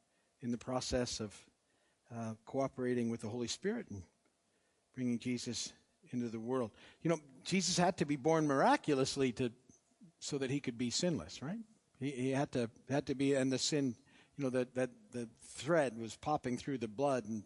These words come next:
and sin and the carrying of it. And so, uh, hi-, his miraculous birth was very important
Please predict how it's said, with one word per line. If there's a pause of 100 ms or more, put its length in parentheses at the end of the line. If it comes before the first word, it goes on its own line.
and
sin
and
the
carrying
of
it.
And
so, (500)
uh, (400)
hi-,
his
miraculous
birth (640)
was
very
important